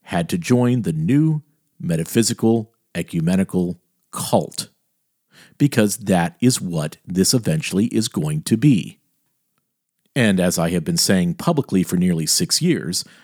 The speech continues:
this is an attempt at the largest, most widespread cult startup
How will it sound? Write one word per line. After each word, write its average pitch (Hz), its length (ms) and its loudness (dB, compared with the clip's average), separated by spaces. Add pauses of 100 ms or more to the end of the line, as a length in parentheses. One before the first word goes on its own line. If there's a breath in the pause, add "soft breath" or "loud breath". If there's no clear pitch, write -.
(200 soft breath)
this 120 580 0
is 87 720 0 (260)
an 107 120 4
attempt 151 720 0 (380)
at 98 160 0
the 92 80 0
largest, 160 720 2 (240)
most 80 360 0
widespread 82 800 2
cult - 300 0
startup - 460 0